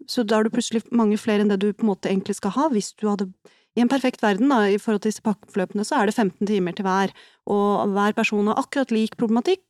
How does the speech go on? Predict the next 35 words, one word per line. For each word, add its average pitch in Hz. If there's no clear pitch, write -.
og, 269
og 254
inn, 262
en 277
inn, 269
en 240
ut 190
på 202
en 196
måte. 208
Men 233
sånn 269
er 185
det 190
jo -
ikke 247
i 240
virkeligheten, 220
og 294
det 226
det 233
ender 214
med 285
er 220
at -
folk 226
sitter 214
med 214
alt 269
for 262
mange 202
pasienter 208
på 208
listen 208
sine, 208